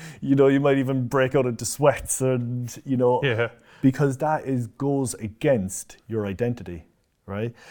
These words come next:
Speaker 1: And you're, you're then trying to use your willpower. Now,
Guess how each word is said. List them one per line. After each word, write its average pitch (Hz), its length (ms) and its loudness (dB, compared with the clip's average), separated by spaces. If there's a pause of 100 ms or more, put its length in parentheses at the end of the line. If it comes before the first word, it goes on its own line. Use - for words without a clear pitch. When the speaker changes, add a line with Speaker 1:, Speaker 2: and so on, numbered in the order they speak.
(480)
Speaker 1:
And 123 480 2 (440)
you're, 131 220 2
you're 131 100 -2
then 135 180 2
trying 131 200 -4
to 117 40 -2
use 113 160 -2
your 110 100 -4
willpower. 123 540 2
Now, 113 120 -4